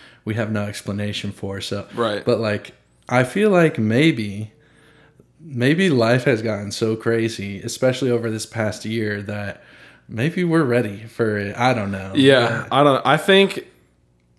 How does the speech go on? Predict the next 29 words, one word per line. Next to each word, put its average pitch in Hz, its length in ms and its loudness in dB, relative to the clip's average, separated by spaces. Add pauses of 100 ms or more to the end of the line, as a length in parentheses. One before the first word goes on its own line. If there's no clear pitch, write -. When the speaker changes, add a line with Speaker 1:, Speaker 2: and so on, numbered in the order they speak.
(140)
Speaker 2:
if, 135 300 2
like, 120 460 -4 (380)
if 127 220 -4
aliens 131 480 2
showed 104 380 -4
up 95 160 -6
tomorrow, 69 680 -10 (1040)
like, 107 320 -8
we, 113 360 -2
like, 98 280 -10
they 101 360 -4 (120)
were 110 160 -2
in 120 120 -2
the 117 60 -6
sky 107 400 -4
flying 101 300 -8
Speaker 1:
Uh-huh. 95 100 -10
Speaker 2:
around 92 140 -12
and 98 80 -12
we 104 100 -8
knew 101 140 -10
it 90 60 -8
was 107 140 -8
aliens, 104 340 -8
I 131 100 -2
think 160 260 2
we 147 120 8
would 139 160 4
be 123 420 -2